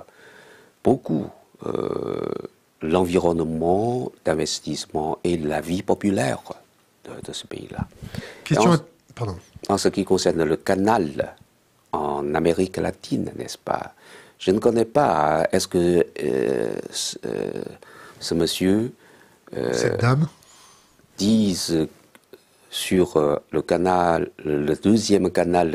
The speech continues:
Speaker 1: de, de, de Panama, n'est-ce pas ? Euh,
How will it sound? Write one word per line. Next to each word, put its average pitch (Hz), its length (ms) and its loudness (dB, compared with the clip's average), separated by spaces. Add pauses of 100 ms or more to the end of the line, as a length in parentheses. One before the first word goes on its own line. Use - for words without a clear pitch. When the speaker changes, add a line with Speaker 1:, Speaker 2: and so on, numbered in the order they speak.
(100)
Speaker 1:
de, 71 960 -4 (400)
de, - 80 -6
de 71 240 -6 (240)
Panama, 90 560 0 (260)
n'est-ce - 220 -10
pas ? - 200 -4 (960)
Euh, 76 540 -2